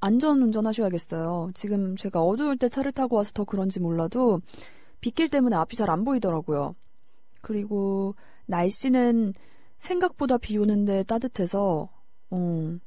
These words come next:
손이 하나도 안 춥고, 이 제가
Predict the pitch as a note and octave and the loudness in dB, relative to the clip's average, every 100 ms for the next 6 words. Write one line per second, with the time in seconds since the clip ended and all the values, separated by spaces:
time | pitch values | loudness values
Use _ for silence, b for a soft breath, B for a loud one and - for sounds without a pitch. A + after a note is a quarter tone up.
0 | b b b - F#4 E4+ D#4+ D#4+ B3+ D#3+ | b b b -4 0 4 4 4 4 2
1 | F3+ - - - - - - - - - | -4 -12 -16 -16 -16 -16 -16 -16 -16 -10
2 | - D#4 F4 A3+ F3 - - - A3 F#3+ | -6 0 2 2 2 -2 -10 -4 0 0
3 | G#3 - - - - - - - G#3 G3+ | -2 -8 -16 -16 -16 -16 -6 -2 0 0
4 | F#3 G3 F#3 F3 E3+ E3+ | 0 -2 2 2 2 0